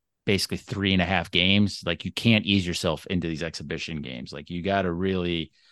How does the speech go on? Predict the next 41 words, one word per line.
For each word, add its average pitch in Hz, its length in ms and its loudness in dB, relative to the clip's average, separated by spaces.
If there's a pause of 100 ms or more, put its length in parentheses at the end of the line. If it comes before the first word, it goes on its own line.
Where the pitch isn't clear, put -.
(440)
like, 95 300 2 (180)
I 123 80 8
don't 127 80 10
know, 113 100 10
have 113 100 8
you 143 80 10
watched 143 260 8
any 156 100 10
of - 20 10
the 131 120 10
other 131 220 8
N 131 100 8
B 131 100 6
A 127 80 6
team 131 400 2
exhibition 123 560 0
games 127 260 4
a 117 60 0
little 123 240 2
bit 127 180 0
here 127 220 -2
and 131 120 0
there? 135 200 0
Like, 98 160 -2
some 143 240 2
of 147 80 4
them 127 200 8
are 98 200 2 (100)
taking 117 280 2
it 95 100 4
easy 104 360 2
or 92 60 2
easing 98 240 0
themselves 90 460 0
in. 101 260 4
Like, 85 160 -2
the - 80 -2
Magic 98 320 2
can't 78 260 -2
do 80 140 -2
that. 69 240 -8